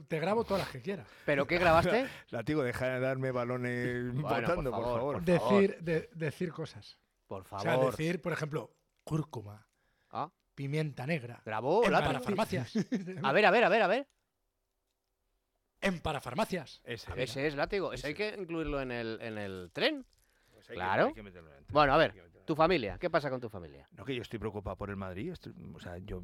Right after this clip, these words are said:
Speaker 3: yo a mí, mm, no entiendo qué pasa con Vinicius. O sea, a mí hay algo que me, que se me escapa, hay algo que no puedo, que hay información que me hurtan, que yo no llego, que nadie me cuenta,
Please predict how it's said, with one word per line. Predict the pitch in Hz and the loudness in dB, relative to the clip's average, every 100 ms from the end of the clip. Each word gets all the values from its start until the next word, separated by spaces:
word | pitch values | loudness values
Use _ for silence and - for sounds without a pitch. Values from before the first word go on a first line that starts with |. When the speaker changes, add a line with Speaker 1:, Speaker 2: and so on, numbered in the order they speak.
| 104 | -10
Speaker 3:
yo | 110 104 107 | -6 -6 -6
a | |
mí, | 101 110 | -6 -8
mm, | 104 - - - 113 107 104 127 | -10 -16 -20 -20 -18 -18 -18 -16
no | 131 | -14
entiendo | 143 - 160 139 | -14 -14 -14 -14
qué | 110 | -16
pasa | 101 104 104 | -16 -18 -18
con | 104 | -18
Vinicius. | 98 95 _ 92 _ _ _ _ _ _ _ _ | -20 -20 _ _ _ _ _ _ _ _ _ _
O | |
sea, | 107 | -12
a | 107 | -10
mí | 120 | -8
hay | 131 131 | -6 -6
algo | 131 139 | -6 -8
que | 127 | -8
me, | 117 110 90 | -8 -8 -10
que | 107 | -14
se | - 101 | -16 -16
me | 95 | -16
escapa, | - 160 196 | -10 -10 -10
hay | 139 | -10
algo | 110 107 | -10 -10
que | - | -14
no | 110 | -14
puedo, | 104 113 107 104 - _ 117 - | -12 -12 -10 -12 -16 _ -20 -18
que | 107 - | -18 -12
hay | 127 135 | -10 -10
información | 120 135 123 107 131 | -10 -8 -8 -10 -12
que | 123 117 | -10 -10
me | 117 | -6
hurtan, | 170 196 - 208 190 | -6 -6 -6 -8 -8
que | 117 110 | -12 -10
yo | 117 | -8
no | 123 | -6
llego, | 139 175 185 151 | -4 -4 -6 -8
que | 110 | -10
nadie | 113 117 | -8 -8
me | 131 | -8
cuenta, | 165 175 165 196 | -8 -8 -8 -10